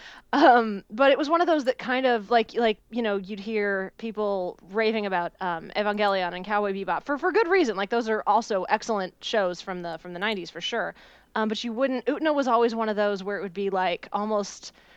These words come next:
Speaker 2: this sort of quiet undercurrent of, "Have you heard about Utena? It's really hard to track down, but it's amazing. You should find it." Like,
Speaker 1: Mm-hmm.
Speaker 2: you had to go on quests, as we all mentioned,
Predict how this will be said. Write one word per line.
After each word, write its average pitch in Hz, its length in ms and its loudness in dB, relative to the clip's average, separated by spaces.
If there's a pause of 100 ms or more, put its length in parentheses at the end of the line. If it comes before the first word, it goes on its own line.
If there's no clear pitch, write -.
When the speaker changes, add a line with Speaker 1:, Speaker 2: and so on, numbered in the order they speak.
(140)
Speaker 2:
this 226 160 0
sort 226 180 2
of 214 60 -4
quiet 208 320 6
undercurrent 202 420 -2
of, 185 100 -2
"Have 202 160 -2
you 208 120 -4
heard 226 140 0
about 208 200 2
Utena? 233 320 -2 (160)
It's 214 220 -6
really 302 240 4
hard 262 180 2
to 220 80 -6
track 214 300 2
down, 214 260 4
but 202 140 -4
it's 202 160 -4
amazing. 185 640 -4
You 196 80 -4
should 190 200 -6
find 196 380 -4
it." 208 140 -6
Like, 196 240 2
Speaker 1:
Mm-hmm. 185 100 -12
Speaker 2:
you 220 80 -4
had 247 160 2
to 233 60 -2
go 208 120 0
on 180 140 -2
quests, - 520 -4
as 202 180 0
we 202 100 0
all 190 160 2
mentioned, 185 460 -6